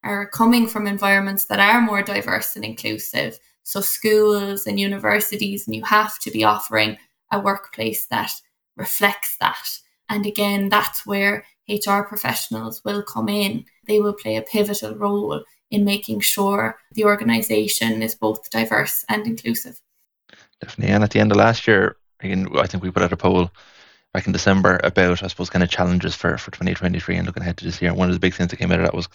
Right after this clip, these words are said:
Speaker 2: that kind of retention, talent, that kind of piece. So I think, I know there's obviously way, there's so many benefits to diversity and inclusion, and, and it's, it's a huge topic. But I think when it, when we look at it through the lens of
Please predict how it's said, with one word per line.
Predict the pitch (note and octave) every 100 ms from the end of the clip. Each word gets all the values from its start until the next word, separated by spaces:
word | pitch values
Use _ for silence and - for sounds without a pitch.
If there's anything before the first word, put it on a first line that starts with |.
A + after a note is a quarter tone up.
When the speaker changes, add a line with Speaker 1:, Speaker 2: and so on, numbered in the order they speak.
| -
Speaker 2:
that | E2+
kind | - F2+
of | E2 - _ _ _ -
retention, | - E2+ E2+ - F2 E2 -
talent, | F2+ E2+ E2+ - _
that | F2 -
kind | F2
of | -
piece. | - -
So | G2
I |
think, | A2 A2+ - _ _ _ _ _ _ -
I | F#2
know |
there's | F2 F2
obviously | E2+ - F2
way, | F2 E2+ F2 -
there's | - E2+
so | F2+ F2
many | E2+
benefits | - - - -
to | - F2 - -
diversity | F2 F2 -
and |
inclusion, | E2 - F2+ F2
and, | F2 - - _
and | G#2 -
it's, | _ _ _
it's | G#2 B2+
a | A#2+ _
huge | - F#2 F2
topic. | F2+ F2 E2+ - _ _ _ _ -
But | F#2
I |
think | G2
when | G2+ F#2+
it, | F#2 -
when | G2
we | F#2+
look | F#2 F2+
at | F2
it |
through | - F#2
the |
lens | F2+ F2+ F2+
of | F2+ F2 -